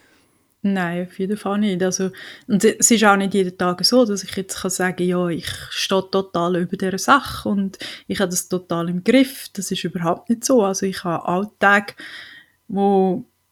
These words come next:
schwieriger sind und wo ich, äh, muss kämpfen und mir bewusst überlegen, was mache ich jetzt, um meine miese Stimmung, äh, zu verbessern.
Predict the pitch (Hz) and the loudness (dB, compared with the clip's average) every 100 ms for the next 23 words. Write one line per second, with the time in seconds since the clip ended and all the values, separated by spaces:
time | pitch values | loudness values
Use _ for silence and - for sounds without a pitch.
0 | _ _ - - 196 226 254 254 247 - | _ _ -6 -2 4 6 6 4 0 2
1 | 247 226 226 226 - _ _ _ _ - | 0 0 -2 -6 -16 _ _ _ _ -2
2 | 202 208 196 175 - - 78 - 180 180 | 2 4 2 -2 -6 -10 -6 0 2 2
3 | - - 190 190 - - 190 247 - 247 | 0 -2 0 0 0 4 6 4 4 4
4 | 214 208 190 196 208 208 - 196 190 196 | 4 2 2 2 2 2 0 2 2 2
5 | 196 196 190 185 - - 190 202 214 220 | 0 0 2 2 -2 -6 -4 0 4 4
6 | 240 247 240 226 - 226 208 208 - 202 | 2 -2 -2 -2 0 2 2 0 0 2
7 | 208 214 220 226 - - 220 214 220 220 | 6 6 4 2 -2 0 4 4 2 -2
8 | - - - _ - 202 208 208 - - | -16 -20 -20 _ -4 0 2 0 0 0
9 | 220 226 180 - 196 190 | 4 4 2 -2 -2 -4